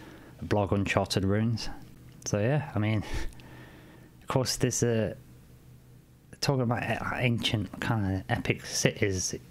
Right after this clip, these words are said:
lost to us. It's like, what about El Dorado? You know, I'm thinking this, uh,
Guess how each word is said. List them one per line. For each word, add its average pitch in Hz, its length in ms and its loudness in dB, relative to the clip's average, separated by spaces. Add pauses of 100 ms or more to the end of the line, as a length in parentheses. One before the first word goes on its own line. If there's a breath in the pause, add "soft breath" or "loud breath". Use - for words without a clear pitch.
(300)
lost 107 400 0
to 98 120 2
us. 82 100 2
It's - 180 -4
like, 107 160 2
what 117 140 0
about 113 340 2 (400 loud breath)
El 113 180 2
Dorado? 104 640 2 (1000 loud breath)
You 90 80 0
know, 95 80 2
I'm 113 260 2
thinking 117 380 2
this, - 280 0
uh, 95 280 4